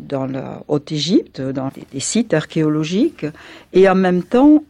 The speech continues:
il n'est pas représenté dans les bas-reliefs, par exemple, mais il est surreprésenté dans les mythes, et en particulier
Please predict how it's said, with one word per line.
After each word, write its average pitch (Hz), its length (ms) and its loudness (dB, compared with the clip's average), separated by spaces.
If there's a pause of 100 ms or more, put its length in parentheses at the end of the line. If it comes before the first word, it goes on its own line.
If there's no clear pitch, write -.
il 180 180 2
n'est 180 120 2
pas 247 360 0
représenté 180 960 0 (420)
dans 147 140 -6
les 156 100 -2
bas-reliefs, 160 600 -2
par 151 200 -6
exemple, 160 600 -4 (380)
mais 220 240 8
il 180 160 2
est 180 60 0
surreprésenté 185 1400 0
dans 185 160 2
les 180 140 0
mythes, 185 420 -2
et 170 100 0
en 165 80 0
particulier 165 800 -4